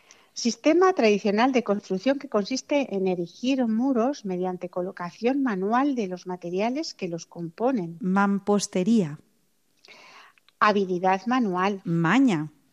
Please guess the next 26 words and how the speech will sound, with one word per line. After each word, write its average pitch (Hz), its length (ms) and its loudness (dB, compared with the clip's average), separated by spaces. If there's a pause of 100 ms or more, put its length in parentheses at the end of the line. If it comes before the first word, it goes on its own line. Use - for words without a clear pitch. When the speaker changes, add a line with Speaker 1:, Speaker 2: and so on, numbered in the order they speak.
(760)
Speaker 1:
Preparar 196 540 2
o 240 80 4
disponer 196 480 -2
algo 220 320 0
con 254 180 0
engaño. 180 800 -2
Speaker 2:
Pues 160 380 0
fíjate, 175 500 -4 (100)
amañar. 165 960 -2 (1120)
Speaker 1:
El 220 140 0
mejor 311 460 4
para 262 200 4
la 214 120 4
guardia 247 340 2
de 233 60 2
los 214 180 -2
animales 220 500 0
a 190 60 -4
partir 214 320 -4
del 254 100 2
adjetivo 214 680 -2
latino 185 540 -4
mansuetus, 190 1120 -4
que 175 120 -10
significa 190 460 -6
domesticado. 175 720 -4